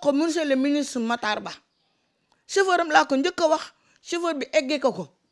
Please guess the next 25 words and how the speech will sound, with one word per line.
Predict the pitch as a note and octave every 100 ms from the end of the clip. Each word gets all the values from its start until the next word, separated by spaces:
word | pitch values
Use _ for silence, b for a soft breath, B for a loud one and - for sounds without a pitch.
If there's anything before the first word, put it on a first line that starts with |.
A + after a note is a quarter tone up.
| _ _ _ _ _ _
Ne | A#3
ko | D4 D4+
Selbé | D#4+ C4+ C4
nee | C#4
na | C4
bi | A#3+ D4
yoon | E4 D4
di | B3
ñëw | B3+ B3 A3+
di | B3
nga | B3
am | G#3+
ndam. | G3 E3 - _ _ _ _ G3
Ndax | A3+
Matar | B3+ C#4 C4 A#3+
Ba |
dafa | G#3 A3+
nekk | A#3 A3+
ku | A3
baax, | G3 A#3
sonn | - B3+ A3
ci | -
Sénégal, | G3+ F3 D3+ D3+ E3+
sonn | - A#3+ G3+
ci | F#3